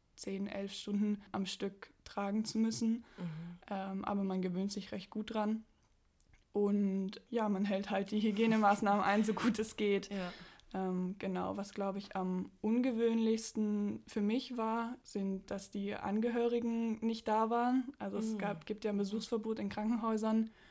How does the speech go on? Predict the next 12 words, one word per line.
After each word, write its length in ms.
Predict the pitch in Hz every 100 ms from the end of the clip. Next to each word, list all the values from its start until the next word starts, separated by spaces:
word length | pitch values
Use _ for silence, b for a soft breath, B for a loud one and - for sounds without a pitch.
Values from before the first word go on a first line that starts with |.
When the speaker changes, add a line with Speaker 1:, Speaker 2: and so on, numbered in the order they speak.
| B B B B -
Speaker 1:
Ähm, 320 | 196 202 202
und 120 | 196
ich 60 | -
glaube, 240 | 190 196
das 180 | 208 208
ist 120 | 208
für 80 | 190
viele 360 | - 214 208
PatientInnen 960 | 196 190 - 196 196 202 - 202 196 196
schon 340 | 196 202 196
schwierig, 680 | 202 - 208 240 247 247 - -
wenn 520 | 202 196 190 196 202